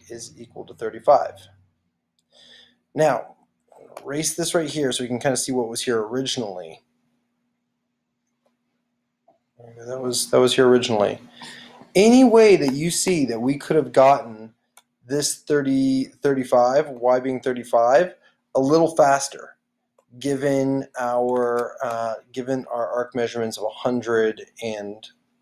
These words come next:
thirty. Give you guys a second to think about it. Remember, with the last example, we added these two angles together, or these two arc measurements together, and took half of it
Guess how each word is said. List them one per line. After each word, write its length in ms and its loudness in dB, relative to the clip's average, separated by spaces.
thirty. 360 -2
Give 100 -12
you 60 -4
guys 80 -6
a 100 -6
second 300 -4
to 40 -20
think 200 0
about 260 0
it. 120 -8
Remember, 800 4
with 120 -6
the 100 -2
last 400 4
example, 360 -2
we 300 -4
added 720 2
these 320 -6
two 400 -6
angles 480 -10
together, 320 -14
or 120 -4
these 180 -4
two 200 -4
arc 220 0
measurements 420 -6
together, 720 -4
and 540 -4
took 160 -10
half 260 -2
of 100 -12
it 300 -6